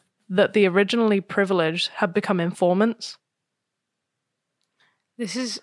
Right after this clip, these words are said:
Speaker 2: so complicated for, like, no real reason.
Speaker 1: Yeah. Although they hadn't become informants.
Speaker 2: Yeah.
Speaker 1: It basically was just a way to split everyone up, make everyone not trust each other,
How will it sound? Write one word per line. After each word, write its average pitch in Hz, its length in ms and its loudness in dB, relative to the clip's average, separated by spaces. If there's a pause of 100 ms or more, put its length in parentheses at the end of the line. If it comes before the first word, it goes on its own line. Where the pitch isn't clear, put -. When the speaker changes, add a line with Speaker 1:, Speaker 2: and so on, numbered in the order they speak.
(100)
Speaker 2:
so 196 320 -6
complicated 202 540 -10
for, 208 100 -8
like, 196 140 -8
no 202 240 -6
real 185 180 -6
reason. 180 440 -8 (220)
Speaker 1:
Yeah. 170 300 2 (640)
Although 180 480 4 (100)
they 180 120 0
hadn't 165 480 -6
become 175 260 -6
informants. 160 640 -8
Speaker 2:
Yeah. 202 280 -6 (1600)
Speaker 1:
It 240 180 -4
basically 262 560 2
was 247 180 4
just - 240 -2
a 196 80 2
way 165 300 -2
to 180 200 -2
split - 340 0
everyone 180 360 0
up, 160 280 -2
make 180 320 -2
everyone 165 380 -2
not 160 180 -4
trust - 300 -4
each 165 160 -6
other, 185 380 0